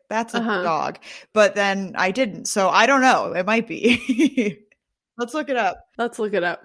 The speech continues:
Speaker 2: I wanna know. <laughs>
Speaker 1: Uh, yep, they come from the Pomerania region in northwest Poland.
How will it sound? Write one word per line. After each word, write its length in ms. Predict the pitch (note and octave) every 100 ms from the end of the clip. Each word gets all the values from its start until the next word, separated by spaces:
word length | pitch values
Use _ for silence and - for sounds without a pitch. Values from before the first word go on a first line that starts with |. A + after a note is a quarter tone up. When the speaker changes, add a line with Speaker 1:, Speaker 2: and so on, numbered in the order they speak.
| G#3+
Speaker 2:
I 140 | F#3+
wanna 180 | G3+ G#3
know. 400 | G3+ F#3+ F3+ G#3
<laughs> 60 | - - - - - -
Speaker 1:
Uh, 240 | G3+ G3
yep, 320 | G3+ A3+ F#4+
they 140 | - A3
come 260 | G#3+ A3
from 140 | A#3 A#3
the 80 | A3
Pomerania 720 | G#3 G3 G#3 G3+ G3 G3+ G3
region 400 | F#3 F#3 F#3+ F#3+
in 120 | F3+
northwest 520 | E3+ F3+ F#3+ F3 F3 -
Poland. 460 | E3+ D#3+ D#3 D#3+